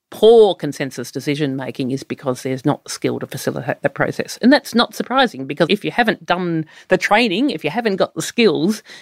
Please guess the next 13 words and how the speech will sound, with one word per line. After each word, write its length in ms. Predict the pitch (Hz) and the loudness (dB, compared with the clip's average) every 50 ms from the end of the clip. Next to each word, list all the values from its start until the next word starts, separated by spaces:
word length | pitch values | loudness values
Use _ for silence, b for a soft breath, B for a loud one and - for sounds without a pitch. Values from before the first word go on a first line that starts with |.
| B | B
it's 180 | - 175 - - | -2 -2 0 0
not 300 | 190 190 208 240 - - _ _ | 2 2 4 2 2 -2 _ _
something 360 | - - - 175 - - 160 156 | -8 -6 -6 -4 -2 -4 -4 -2
that 80 | - | -2
you're 80 | 160 160 | -2 0
just 260 | - 160 156 - - | 0 0 -2 0 -2
gonna 260 | 175 160 156 151 143 - _ _ | -2 0 0 0 0 -4 _ _
pick 180 | - 214 202 - | -2 -2 0 2
up 220 | 170 165 - - - | 0 0 -2 -2 0
out 200 | 160 160 156 151 | 0 0 0 0
of 60 | 147 | -4
the 120 | 151 147 | -4 -2
ether. 360 | 160 208 262 - - - - | 0 0 0 0 -2 -6 -8